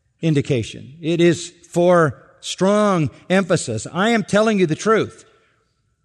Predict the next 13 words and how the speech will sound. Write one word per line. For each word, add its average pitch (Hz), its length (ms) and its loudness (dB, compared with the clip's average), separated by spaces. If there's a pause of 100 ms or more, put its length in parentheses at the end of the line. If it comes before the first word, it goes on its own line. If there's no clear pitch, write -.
This 165 320 2
is 165 140 -2
unequivocal. 202 960 0 (720)
And 190 100 -4
I 214 120 0
think 294 180 0
he 247 160 -2
says 254 380 0
that 214 160 2
very 208 320 4
often 214 280 0
because 175 440 0
it's, - 320 -4